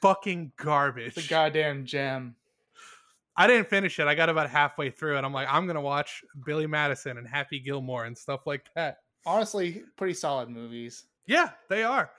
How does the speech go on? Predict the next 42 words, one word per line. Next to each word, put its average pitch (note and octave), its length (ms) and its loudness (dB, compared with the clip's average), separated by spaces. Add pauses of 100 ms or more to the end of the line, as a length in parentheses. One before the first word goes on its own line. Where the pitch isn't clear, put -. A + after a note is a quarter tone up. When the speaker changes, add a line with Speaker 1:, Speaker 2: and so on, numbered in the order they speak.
(280)
Speaker 1:
They're, G#3+ 180 4
I B3 140 6
think E4 240 -2
they're C#4 140 2
even G3+ 240 -2
funnier F3+ 420 -2
now B2+ 580 0
than C3 340 -6
when, C#3 340 -6
like, B2+ 220 -4
I B2+ 80 0
remember B2 560 -6
what, B2 200 -12 (220)
watching C3+ 260 -4
them C#3 100 -4
as, C3 120 -6
like, B2 80 -8
a A#2 80 -8
kid B2 200 -8
and D#3 120 -8
stuff. F#3 260 -8 (380)
Also, B3+ 260 4
Little B3 300 4
Nicky, D4 400 -2 (180)
that A3+ 180 2
movie D4 240 -2
holds G3 240 -2
up E3 220 0
way F#3 480 -4
better D3+ 240 0
than C3 160 -4
I B2+ 80 0
thought A#2 240 -4
it G#2 80 -10
would. G2 180 -12
Speaker 2:
Yeah, C4+ 140 -4
Little A3+ 240 -2
Nicky's D#4 280 -8
solid. E3 360 -2 (640)
Speaker 1:
It D#3 120 4
is. - 460 0 (720)
Um, E3 340 2